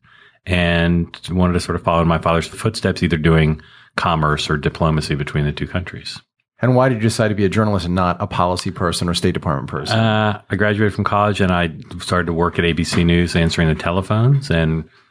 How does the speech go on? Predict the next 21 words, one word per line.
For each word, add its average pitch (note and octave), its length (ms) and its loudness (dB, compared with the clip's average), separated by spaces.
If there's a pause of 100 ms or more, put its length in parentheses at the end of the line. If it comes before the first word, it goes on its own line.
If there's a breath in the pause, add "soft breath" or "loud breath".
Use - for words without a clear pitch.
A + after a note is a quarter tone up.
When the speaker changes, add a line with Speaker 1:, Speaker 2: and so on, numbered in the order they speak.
(200 soft breath)
Speaker 1:
rolling E2 340 2
telexes. F#2+ 800 -2
We F2+ 100 0
put - 220 -4
that F2 140 0
in D#2 60 -8
the D#2 60 -4
show D2+ 240 -2
notes, C#2 260 -4
explain D2+ 360 -4
what C#2 100 -8
that E2 220 -4
is. C#2+ 240 -12 (480 soft breath)
And G#2 100 0
I F2+ 60 0
loved F#2 400 -2
it. - 160 -18 (180)
This F#2+ 220 0
was F#2 140 -4
pre-internet, F#2 1040 2 (240)
pre, G#2 920 2